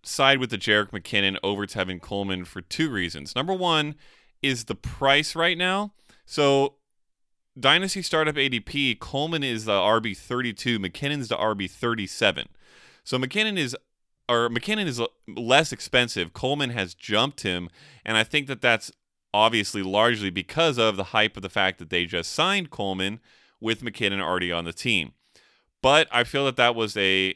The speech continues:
Shanahan liking Coleman, having experience with him, wanting to have another guy get this running back depth. Maybe he knew Matt Breida apparently couldn't stay healthy. Uh, they're paying him less than they're paying McKinnon. Shanahan was raving about McKinnon last offseason,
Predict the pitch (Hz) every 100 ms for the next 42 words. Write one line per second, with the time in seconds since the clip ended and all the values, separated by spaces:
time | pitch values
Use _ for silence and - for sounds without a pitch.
0 | - - 117 127 143 147 135 135 135 92
1 | 101 113 156 143 139 135 135 131 120 113
2 | 123 120 - 123 120 113 110 104 110 104
3 | 101 - _ _ 90 98 110 120 117 123
4 | 117 110 110 110 98 98 101 101 101 -
5 | 101 131 120 110 107 104 101 101 104 -
6 | 87 90 117 120 139 160 101 85 92 85
7 | 80 - 87 78 73 90 76 90 80 82
8 | 76 78 67 _ _ _ _ _ _ -
9 | 110 113 107 104 - 143 180 190 170 147
10 | 151 - 127 120 113 110 101 95 85 101
11 | 90 90 98 - _ _ - - 123 139
12 | 139 113 95 95 113 147 127 120 110 104
13 | 117 104 98 90 95 101 - 82 80 -
14 | 87 87 85